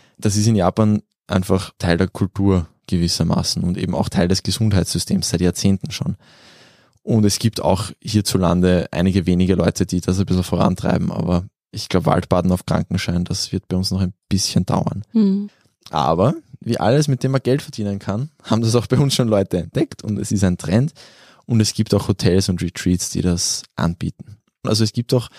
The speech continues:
Speaker 1: ausgebildete Waldbademeister quasi, die dann auch wirklich dich da schön durchführen. Ich kann mir schon vorstellen, für Leute, die sich allein schwer tun, dass das durchaus sinnvoll sein könnte.
Speaker 2: Und wie verhält man sich denn so bei so einem Waldbaden? Also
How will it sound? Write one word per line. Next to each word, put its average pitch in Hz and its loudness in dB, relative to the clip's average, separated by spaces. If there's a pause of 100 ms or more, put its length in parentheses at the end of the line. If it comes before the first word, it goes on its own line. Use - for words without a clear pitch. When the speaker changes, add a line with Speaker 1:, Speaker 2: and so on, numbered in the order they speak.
(280)
Speaker 1:
ausgebildete 107 0 (100)
Waldbademeister 85 0 (200)
quasi, 85 0 (340)
die 107 2
dann 104 2
auch 98 -4
wirklich 101 0
dich - -8
da 101 2
schön 95 -2
durchführen. 101 0
Ich - -2
kann - 0
mir 98 4
schon 104 -2
vorstellen, 98 0
für - 2
Leute, 95 2
die 101 4
sich 98 2
allein 92 2
schwer 110 -4
tun, 98 -2 (560)
dass - -6
das 95 2
durchaus 87 2
sinnvoll 92 -2
sein - -8
könnte. - -10 (600)
Speaker 2:
Und 190 2
wie 190 0
verhält 175 -6
man 226 4
sich 233 0
denn 233 2
so 233 2
bei 214 0
so 208 -4
einem 202 2
Waldbaden? 196 -2
Also 190 2